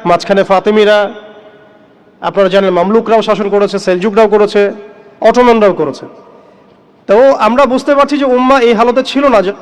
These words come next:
এখন যে হালতে আছে। এই ছোট্ট কথা থেকে আমরা বুঝতে পারলাম যে উম্মাহ এক সময় বিজয়ী ছিল সব দিক থেকেই, শুধু ব্যক্তিগতভাবে নয়, আধ্যাত্মিকভাবে নয়, শুধুমাত্র তাজকিয়াগত দিক থেকে নয়,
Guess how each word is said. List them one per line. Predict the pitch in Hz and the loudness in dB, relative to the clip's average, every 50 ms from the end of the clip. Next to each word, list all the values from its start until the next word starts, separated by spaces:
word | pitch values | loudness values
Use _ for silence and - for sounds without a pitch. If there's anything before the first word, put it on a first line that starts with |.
| - - - | -18 -8 -6
এখন | 208 208 - 294 285 262 | -6 -4 -2 0 0 0
যে | 226 220 | 0 0
হালতে | 196 208 202 190 190 160 | 2 0 0 0 -2 -2
আছে। | 147 143 - - 151 120 107 - - - - _ _ _ _ _ _ - 403 349 330 262 247 196 180 190 | -4 -4 -6 -6 -8 -8 -8 -12 -20 -20 -20 _ _ _ _ _ _ -10 -6 -4 -4 -2 -4 -4 -6 -6
এই | 214 240 | -6 -6
ছোট্ট | - 277 277 277 294 | -4 -4 -4 -4 -2
কথা | 277 277 254 262 269 | -2 0 0 0 0
থেকে | 277 269 269 | 0 2 2
আমরা | 254 254 247 | 2 2 0
বুঝতে | 233 247 - 285 | 0 0 0 0
পারলাম | 254 269 247 214 214 214 202 | 2 2 2 4 4 2 2
যে | 196 214 | 4 4
উম্মাহ | 208 214 220 233 240 254 254 220 202 | 4 4 4 4 4 4 2 2 0
এক | 214 208 196 - | -2 -2 -4 -2
সময় | - 226 220 220 254 330 403 415 - - - - - - - - - - - - _ - | -2 -2 0 2 2 0 0 -2 -8 -14 -20 -20 -20 -20 -20 -20 -20 -20 -20 -20 _ -10
বিজয়ী | 151 180 220 190 269 302 311 311 | -4 -4 -2 0 2 2 2 0
ছিল | 311 - 254 220 196 196 240 285 453 453 415 - - - - - - - - - - | 0 -2 0 0 2 2 2 2 0 -2 -8 -12 -20 -20 -20 -20 -20 -20 -20 -20 -18
সব | - - 269 240 220 | -4 -2 -2 -2 0
দিক | 226 311 294 - | -2 -2 -2 0
থেকেই, | - 233 180 180 156 143 | -2 -2 -2 -2 -2 -2
শুধু | - 233 233 233 | -4 -4 -4 -2
ব্যক্তিগতভাবে | 190 220 220 220 - 269 262 254 254 247 214 202 190 190 185 | 0 -2 -2 -2 -2 -2 0 0 0 2 2 2 2 2 2
নয়, | 170 170 208 | 2 2 2
আধ্যাত্মিকভাবে | 202 175 165 180 208 214 233 190 190 185 170 170 | 2 0 0 0 -2 -2 -2 -2 -2 -2 -2 -2
নয়, | 151 147 151 196 254 392 - - - - - - _ _ _ _ _ _ _ _ _ _ _ | -2 -2 -2 -4 -4 -6 -10 -18 -20 -20 -20 -20 _ _ _ _ _ _ _ _ _ _ _
শুধুমাত্র | - - 233 220 247 240 233 233 233 233 233 233 226 226 233 - - - - - - - - - - | -6 -2 0 2 4 2 2 2 2 2 2 4 4 4 2 0 -6 -12 -18 -20 -20 -20 -14 -2 -2
তাজকিয়াগত | 233 220 - - 277 294 277 226 240 233 | -2 -2 0 0 2 2 4 2 2 2
দিক | 226 214 202 202 | 2 0 0 0
থেকে | - 196 175 170 | 0 -2 -2 0
নয়, | 151 143 147 180 262 | -2 -2 -2 -4 -6